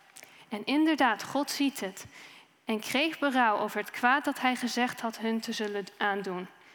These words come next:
En hij deed het niet. Oké. Mooi, eh, resultaat. Zo komen we dus bij de laatste hoofdstuk aan. Hoofdstuk vier.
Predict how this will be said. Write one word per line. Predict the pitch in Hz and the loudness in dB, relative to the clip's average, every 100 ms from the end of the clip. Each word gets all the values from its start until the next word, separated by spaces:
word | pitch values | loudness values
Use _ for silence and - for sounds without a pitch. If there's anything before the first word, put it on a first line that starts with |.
| - | -10
En | - 202 | -8 -6
hij | 196 190 | -4 -4
deed | 185 208 208 | -2 -2 -2
het | 202 | -2
niet. | 190 185 - - - _ _ _ _ _ _ _ _ - - - - - _ _ _ _ - _ _ _ _ _ _ - | -6 -6 -8 -10 -12 _ _ _ _ _ _ _ _ -20 -20 -20 -20 -20 _ _ _ _ -20 _ _ _ _ _ _ -10
Oké. | 254 - 202 302 - - - - - _ _ _ _ _ _ _ _ _ | -8 -4 -4 -4 -8 -20 -20 -20 -20 _ _ _ _ _ _ _ _ _
Mooi, | - 208 190 190 | -12 -6 -6 -4
eh, | 180 190 - | -6 -8 -10
resultaat. | 208 190 185 196 196 294 - - - _ _ _ - - - | -10 -10 -10 -4 -2 -4 -8 -18 -20 _ _ _ -20 -20 -12
Zo | - | -10
komen | 220 254 226 | 0 2 2
we | 208 | 0
dus | 196 - | -4 -4
bij | 196 | -2
de | 190 | -2
laatste | 190 196 190 - | 0 0 0 -6
hoofdstuk | 180 190 - 254 - 254 277 285 - | -6 -6 -6 -6 -2 0 0 -4 -6
aan. | 262 269 330 - - - - - - | -2 0 0 -6 -18 -20 -20 -20 -20
Hoofdstuk | - 233 233 - 190 | -4 -2 -2 -6 -12
vier. | - 226 247 254 | -4 0 0 0